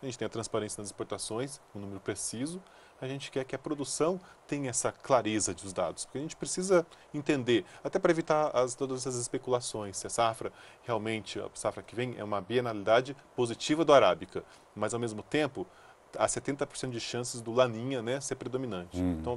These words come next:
Speaker 1: até que ponto as chuvas agora, nessa semana, começaram ontem, algumas regiões produtoras, temos olhado o WhatsApp, os grupos do WhatsApp,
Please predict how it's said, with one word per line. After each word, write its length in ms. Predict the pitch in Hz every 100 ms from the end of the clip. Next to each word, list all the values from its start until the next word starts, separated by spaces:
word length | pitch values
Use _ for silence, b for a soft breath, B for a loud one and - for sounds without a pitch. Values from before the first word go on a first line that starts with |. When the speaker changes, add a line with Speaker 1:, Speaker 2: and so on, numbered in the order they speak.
| 117
Speaker 1:
até 120 | 190
que 160 | - 185
ponto 720 | - 139 147 170 - - - B B B B
as 180 | 110 120
chuvas 400 | - 143 135 120
agora, 420 | 110 110 127 117
nessa 200 | 107 -
semana, 640 | - 107 107 139 135 120
começaram 500 | 117 110 - 117 107
ontem, 420 | 104 139 135 123 110
algumas 260 | 110 113
regiões 440 | 113 98 104 101 - - - -
produtoras, 720 | 120 98 92 131 143 117 101
temos 320 | - 110 104
olhado 280 | 104 101 101
o 40 | 98
WhatsApp, 520 | 101 - 95 120 120
os 120 | 90
grupos 320 | 90 87 - 98
do 60 |
WhatsApp, 420 | 92 92 104 135